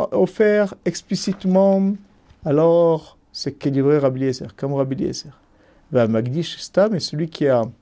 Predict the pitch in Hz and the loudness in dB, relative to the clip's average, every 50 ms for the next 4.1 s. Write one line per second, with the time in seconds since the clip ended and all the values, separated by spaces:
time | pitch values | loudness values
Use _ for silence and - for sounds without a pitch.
0 | _ _ _ _ - 185 180 - - 143 131 - - - 113 - - - - 175 | _ _ _ _ -4 -4 -4 -2 -2 -4 -4 -4 -6 -8 -8 -8 -6 -4 0 0
1 | 214 262 302 285 247 - - - 156 147 - - - - - 180 151 143 190 254 | 2 0 0 -4 -8 -8 -8 -6 -6 -6 -6 -6 -8 -8 -6 -4 0 2 2 0
2 | 311 330 - _ _ _ _ - _ _ _ _ - 175 170 165 180 185 190 196 | 0 -2 -12 _ _ _ _ -20 _ _ _ _ -2 0 2 2 4 4 2 2
3 | 190 185 - _ _ - - - 143 - - 139 143 147 147 - 143 147 156 160 | 0 -2 -6 _ _ -16 -14 -12 -10 -4 -2 0 0 0 -2 -2 -2 -2 -2 -4
4 | 165 165 | -4 -6